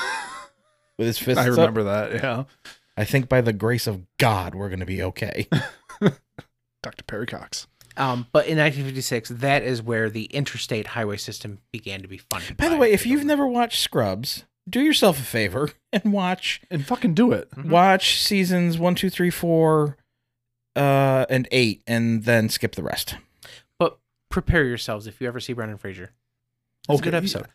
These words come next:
Speaker 3: It's a good
Speaker 1: So you're
Speaker 3: episode.
Speaker 1: gonna break my balls about making references about things I've never seen. But you're
Speaker 2: What?
Speaker 1: not gonna break his balls?
Speaker 3: About what?
Speaker 2: He's seen Scrubs.
Speaker 1: You've seen Scrubs?
Speaker 3: All of it several times.
Speaker 1: So what are you saying about if you've never seen Scrubs? Oh,
Speaker 3: I think
Speaker 1: you
Speaker 3: he
Speaker 1: weren't,
Speaker 3: was
Speaker 1: you
Speaker 3: talking
Speaker 1: weren't
Speaker 3: to our fans.
Speaker 1: Oh,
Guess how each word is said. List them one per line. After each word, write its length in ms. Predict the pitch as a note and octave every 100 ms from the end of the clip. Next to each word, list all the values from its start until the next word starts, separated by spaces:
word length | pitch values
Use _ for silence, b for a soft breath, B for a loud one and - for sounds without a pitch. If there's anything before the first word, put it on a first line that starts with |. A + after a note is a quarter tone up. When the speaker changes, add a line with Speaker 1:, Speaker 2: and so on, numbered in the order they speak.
| -
Speaker 3:
It's 60 | -
a 20 |
good 120 | C3+
Speaker 1:
So 100 | -
you're 120 | C4+
Speaker 3:
episode. 80 | C4+
Speaker 1:
gonna 120 | C#4 G#3
break 200 | F#3 D3
my 160 | D#3
balls 260 | D3+ B2+ A#2+
about 140 | B2
making 260 | B2 A#2+ A#2+
references 460 | A#2+ B2+ A#2 B2
about 200 | A#2+ A#2
things 200 | C#3 A#2+
I've 180 | A#2+ A#2
never 180 | B2 A#2
seen. 420 | - C3 G#2+ G#2+ - _ _ _ _ _ -
But 260 | - -
you're 80 | D3
Speaker 2:
What? 60 | D3+
Speaker 1:
not 60 | D3
gonna 100 | C#3
break 240 | C#3+ C#3+ - -
his 140 | D#3
balls? 380 | E3+ F#3 - - _ _ _ _ _ _
Speaker 3:
About 140 | B2+ A#2
what? 180 | G#2
Speaker 2:
He's 100 | G2+
seen 200 | - D#3+
Scrubs. 360 | - - F2 B2
Speaker 1:
You've 80 | E3
seen 160 | A3 A3+
Scrubs? 400 | C#4 D#4+ - - -
Speaker 3:
All 180 | B2+
of 100 | A#2+
it 120 | A#2 -
several 240 | B2 A2
times. 460 | C#3+ A#2+ G#2 - - -
Speaker 1:
So 120 | G3
what 100 | A3
are 40 |
you 40 | A3
saying 180 | A3+ G#3+
about 300 | G3 F#3 E3
if 100 | E3+
you've 100 | E3
never 160 | E3
seen 180 | D3 D#3
Scrubs? 500 | - F#3 A2+ G2+ - E3+
Oh, 80 |
Speaker 3:
I 20 | D3+
think 60 |
Speaker 1:
you 60 | F#3
Speaker 3:
he 40 |
Speaker 1:
weren't, 20 | A3+
Speaker 3:
was 80 | A3
Speaker 1:
you 40 |
Speaker 3:
talking 100 | C4+
Speaker 1:
weren't 140 | C#4 F#3+
Speaker 3:
to 100 | F#3
our 100 | D3
fans. 300 | E3+ D#3+ B2
Speaker 1:
Oh, 680 | B3 D4 C#4+ A#3+ D#3+ A#2+